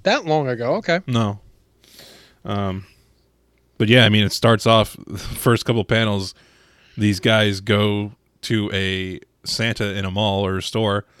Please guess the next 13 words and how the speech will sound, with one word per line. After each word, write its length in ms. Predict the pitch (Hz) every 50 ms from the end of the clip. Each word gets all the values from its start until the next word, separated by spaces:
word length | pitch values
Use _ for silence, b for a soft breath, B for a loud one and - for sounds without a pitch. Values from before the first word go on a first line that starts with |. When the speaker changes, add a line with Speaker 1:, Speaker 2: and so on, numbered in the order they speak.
| b b b b b b b b -
Speaker 2:
and 220 | - 104 107 107
they 120 | 107 104 107
Speaker 1:
Yeah. 120 | 127 120
Speaker 2:
just 440 | 107 110 110 107 101 - - - - -
assa-, 340 | - - - - 123 120 - -
literally 420 | 120 117 123 135 135 123 120 110
assassinate 680 | 107 - - 123 113 110 98 - 113 104 98 101 90
him 320 | 90 98 98 95 95 95 95 _ _ _
in 120 | 110 107
front 200 | - - 113 107
of 140 | 104 95 -
kids. 500 | - 117 110 101 95 92 98 92 - - _ _ _ _ _ _ _ _ _ _ _ _ _ _ _ _
Speaker 1:
Well, 280 | - 180 160 160 160